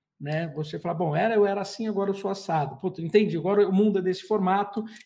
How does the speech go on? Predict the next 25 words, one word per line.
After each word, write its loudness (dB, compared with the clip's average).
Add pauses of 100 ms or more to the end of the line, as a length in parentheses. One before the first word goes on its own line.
e 2
eu 8
vou 4
viver 0
desse -6
mundo -2
e -2
vou -6
parar -2
de -4
reclamar 0
do, -4
do -8
passado, -2
do -8
que -14
foi, 0 (220)
e 0
lembrando 4
que -4
já, 2
já -2
chega -2
um 2
outro" 2